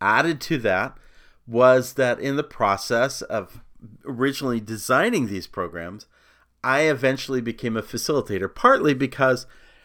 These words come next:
the facilitator who was over the customer service program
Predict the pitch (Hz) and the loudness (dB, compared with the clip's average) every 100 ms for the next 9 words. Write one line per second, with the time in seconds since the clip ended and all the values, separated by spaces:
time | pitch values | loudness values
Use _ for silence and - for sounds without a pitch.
0 | _ _ _ - 143 185 - 254 403 196 | _ _ _ -4 0 0 2 2 4 4
1 | 160 143 127 151 151 147 - 143 214 277 | 6 6 4 2 2 2 0 4 4 6
2 | 214 143 135 113 - 98 82 95 78 78 | 4 2 2 0 0 -6 -6 -4 -6 -8
3 | - 78 73 80 | -8 -8 -6 -12